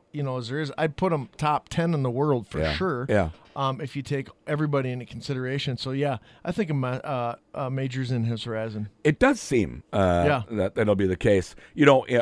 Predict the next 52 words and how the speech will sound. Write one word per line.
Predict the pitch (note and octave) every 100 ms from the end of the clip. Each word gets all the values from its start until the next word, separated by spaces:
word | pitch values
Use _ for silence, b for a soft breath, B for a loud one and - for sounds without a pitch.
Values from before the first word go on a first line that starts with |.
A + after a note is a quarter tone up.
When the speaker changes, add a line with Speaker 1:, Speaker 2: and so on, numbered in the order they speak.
| B2
Speaker 2:
earlier | C#3+ D#3+ C#3
in | B2
his | A#2 G#2+
career, | - A2+ A2 G#2+ G#2+ b b
uh, | - G#2 G#2 G#2 G#2+ -
he | - A#2+
wa-, | A2+
his | G2 F#2+
long | A2 C3
game | A#2+ A2+
terrific, | G#2+ A2 A2 A2 G#2
short | - A2
game | G#2 G2+
not | F#2+ E2
so | G2+
much. | F#2 D#2+ - - b b
Uh, | G#2 G2 G2
but | G2+ F#2
then | A2
I | G2+
guess | G#2 -
he |
went | G2 G2+
to | F#2+
work | G2+ G2
on | G2 F2+
the | D#2+
short | - G2+ G2
game, | F#2+ F#2
and | F2
Speaker 1:
Yep. | C3+
Speaker 2:
now | G2+
that's | D#2+ F2 -
outstanding. | C2 - F2+ F2+ E2 C#2 - b
He | - C3
hit, | A2+ -
there | C3+ A#3+
was | G3+
some | - C#3+
Speaker 1:
<clears throat> | G#2
Speaker 2:
difficult | C3 - C3 B2 B2
chips | - - - -
to | G#2
make | F2 E2+ D2+
around | F#2 F#2+ G2
those | F#2+ F2 -
greens | F#2 F#2+ E2+
Speaker 1:
Oh, | C3 B2+
yeah. | G2+ G2+ E2+
Speaker 2:
at | F#2+ E2
the |
Memorial. | F#2 E2 D#2+ D#2+ C2+ A#1